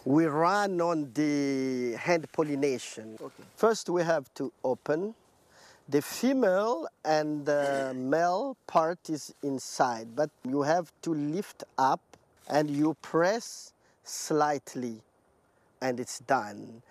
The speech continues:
Speaker 1: After seven to ten days, it starts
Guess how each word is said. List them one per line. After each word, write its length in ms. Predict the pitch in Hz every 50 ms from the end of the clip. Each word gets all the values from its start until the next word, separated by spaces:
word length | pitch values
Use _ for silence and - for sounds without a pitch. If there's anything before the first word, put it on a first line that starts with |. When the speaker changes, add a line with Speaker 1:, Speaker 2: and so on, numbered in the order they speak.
| - - - - -
Speaker 1:
After 880 | - 139 151 - - - - 185 185 202 208 208 214 214 214 214 214 - -
seven 580 | - - - - - 208 208 226 196 180 185
to 80 | 175 156 -
ten 320 | - 196 190 185 180 170 135
days, 460 | - 165 170 175 175 180 165 - - _ _ _ _ -
it 120 | 160 -
starts 840 | - - - - - - 175 165 165 165 156 - _ - - -